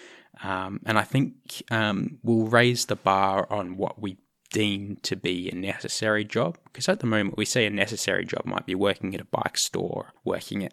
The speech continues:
the supermarket or something like that, or working as an accountant or something like that. But I think those will be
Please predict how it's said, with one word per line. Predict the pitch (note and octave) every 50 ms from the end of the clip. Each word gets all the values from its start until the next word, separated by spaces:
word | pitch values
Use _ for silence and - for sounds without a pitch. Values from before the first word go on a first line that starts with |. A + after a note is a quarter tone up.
| - _
the | - D2 D2 -
supermarket | - - G2+ E2 - - E2+ F2+ F2+ - - - -
or | G1+ -
something | - - - - -
like | - - -
that, | - - - - - - -
or | - -
working | - - - - - - G2+
as | G2 -
an | - G2
accountant | - - - G2+ G#2 G2 - - - - - - - -
or | - -
something | - - - - -
like | - -
that. | - - - - _
But | - G#2
I | G#2 G#2
think | - - - A#2+ G#2+ G#2 - - _ _ _ _ _
those | - A2+ A2 A2+ A2+ A2+ A2+ - -
will | A#2 A2 G#2 - _
be | - G2 G2+ G2 F#2+